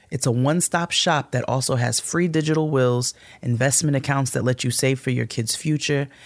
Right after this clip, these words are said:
and the cherry on top, you could manage all of your family's finances right from your phone. Convenience at its finest. And your family's prepared for anything.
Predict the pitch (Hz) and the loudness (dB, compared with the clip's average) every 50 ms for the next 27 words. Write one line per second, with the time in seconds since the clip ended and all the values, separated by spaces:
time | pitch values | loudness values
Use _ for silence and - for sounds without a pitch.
0 | - - - 135 131 127 127 - - 175 185 196 196 196 202 196 - 214 214 208 | -20 -10 -2 0 0 0 0 2 2 2 2 4 2 2 2 0 0 -2 -2 -2
1 | 208 - _ _ - _ _ _ _ _ _ _ _ _ - - 147 156 - 165 | -4 -8 _ _ -20 _ _ _ _ _ _ _ _ _ -4 -2 0 0 0 0
2 | 143 143 139 139 131 127 120 120 - - - - _ - 123 135 147 143 147 143 | 0 2 2 2 2 0 0 0 -2 -6 -6 -8 _ 0 0 2 2 2 0 0
3 | 147 151 156 135 123 - 143 135 127 127 127 120 - - 127 120 117 117 113 110 | -2 -2 -2 -2 0 2 0 2 2 2 2 0 -2 -2 -2 0 0 0 -2 -4
4 | - - 113 107 - - - - - _ - - 123 123 131 147 139 - - 139 | -4 -6 -6 -6 -8 -10 -12 -20 -20 _ -10 -4 0 0 0 0 0 -2 0 0
5 | 139 135 131 123 - - 117 110 101 - - - - - - _ _ - 156 131 | 2 2 2 0 0 -2 -4 -4 -4 -8 -10 -14 -18 -20 -20 _ _ -2 0 0
6 | 127 113 131 143 151 156 156 151 - 143 135 135 131 - - - 117 117 117 - | 2 2 2 2 2 2 2 2 2 0 0 0 0 -2 -2 -4 -4 -4 -6 -8
7 | - 123 - - - - _ _ _ - - - _ 143 143 143 143 131 - 151 | -8 -6 -6 -8 -8 -10 _ _ _ -20 -20 -8 _ 0 2 2 0 0 0 0
8 | 151 147 143 147 143 131 - - 131 - - 131 131 127 123 120 - - - 117 | 2 2 2 2 0 -2 -2 -6 -6 -4 -2 -2 -2 -2 -2 -4 -6 -6 -8 -4
9 | - 120 123 120 117 110 - - - - - - 110 | -2 0 0 0 0 -2 -4 -6 -8 -8 -8 -10 -12